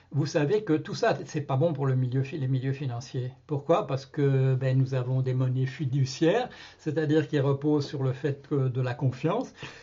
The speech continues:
parce qu'on sait qu'il y a plus de, d'or derrière, il y a plus d'ar-, de vrai argent, métal, et cetera.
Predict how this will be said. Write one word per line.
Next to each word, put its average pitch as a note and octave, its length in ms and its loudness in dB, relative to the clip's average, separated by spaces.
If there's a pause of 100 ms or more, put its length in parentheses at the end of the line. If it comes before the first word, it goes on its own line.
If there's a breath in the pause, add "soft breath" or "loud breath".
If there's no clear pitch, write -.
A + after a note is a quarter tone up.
parce C3 160 -4
qu'on C3 120 0
sait F#3+ 200 0
qu'il - 100 -4
y D3+ 40 0
a C3 40 -2
plus E3 160 -4
de, C#3 140 6
d'or D#3 420 6
derrière, C#3+ 520 4
il D3 60 0
y C3 40 2
a C3 60 0
plus D#3+ 180 -6
d'ar-, C3+ 240 2
de B2+ 100 0
vrai B2 280 2
argent, B2+ 420 0
métal, C3+ 440 -2
et C3+ 60 0
cetera. C3+ 540 -2